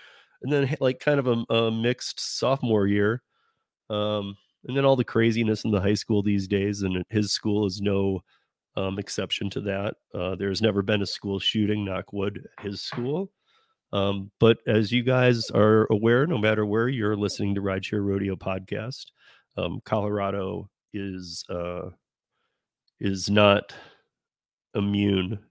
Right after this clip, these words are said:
to the problems of school shootings. In fact, probably one of the highest states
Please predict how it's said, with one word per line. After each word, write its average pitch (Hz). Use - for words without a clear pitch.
to 107
the 101
problems 98
of 85
school 95
shootings. 95
In 98
fact, 95
probably 107
one 104
of 95
the 101
highest 101
states -